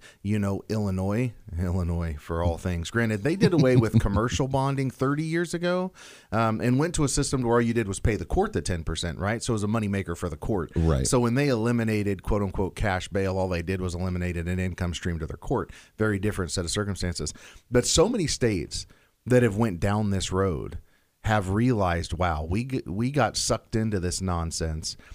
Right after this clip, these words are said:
Speaker 1: and have had to reverse course. Alaska, Utah, Texas, on and on, that have said, "We need to reform this."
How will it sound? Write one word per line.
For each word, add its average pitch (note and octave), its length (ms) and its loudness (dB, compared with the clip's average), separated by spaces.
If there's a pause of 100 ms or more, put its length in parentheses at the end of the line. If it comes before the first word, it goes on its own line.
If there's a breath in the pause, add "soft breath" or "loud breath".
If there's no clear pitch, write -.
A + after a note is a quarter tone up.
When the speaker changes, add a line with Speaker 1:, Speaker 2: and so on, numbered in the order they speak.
(140 soft breath)
Speaker 1:
and A2+ 240 2
have A2+ 100 2
had A#2+ 200 2
to A#2+ 60 0
reverse A#2+ 380 2
course. - 540 -2
Alaska, A#2 680 0 (180)
Utah, G#2+ 640 2 (260)
Texas, - 580 -2 (260)
on A#2+ 520 0
and F2+ 220 -4
on, G2+ 500 0 (220 loud breath)
that A2+ 100 2
have A2+ 120 0
said, B2+ 180 0
"We G#3 160 -2
need G3 200 -2
to C#3 60 -2
reform A2+ 640 -2
this." F2+ 360 -2